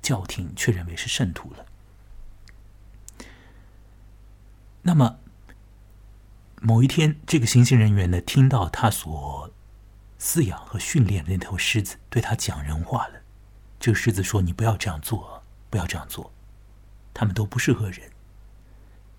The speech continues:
你应该不要让我吃掉他们，我们应该一起逃掉。”于是乎呢，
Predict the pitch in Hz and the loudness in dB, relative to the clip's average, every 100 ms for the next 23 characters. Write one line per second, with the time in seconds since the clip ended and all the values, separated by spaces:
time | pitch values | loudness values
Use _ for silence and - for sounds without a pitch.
0 | - - - 117 123 127 117 131 - - | -20 -18 2 6 6 6 2 0 -6 -20
1 | - - - - - - - - - - | -20 -20 -20 -20 -20 -20 -20 -20 -20 -6
2 | - 147 107 92 80 - 110 85 - - | 0 2 2 0 -4 -2 -2 -2 -6 -10
3 | - - - - - - 110 110 120 120 | -14 -20 -20 -20 -20 -6 -2 2 4 4
4 | 127 127 - - - 107 98 - - - | 2 -2 -6 -6 -8 -8 -10 -16 -20 -20
5 | - - - - - - - - - - | -20 -20 -20 -20 -20 -20 -20 -20 -20 -20
6 | - - - - - - - - - - | -20 -20 -20 -20 -20 -20 -20 -20 -20 -20
7 | - - - - - - - - 131 139 | -20 -20 -20 -20 -20 -20 -10 2 4 4
8 | 117 92 76 | 2 2 0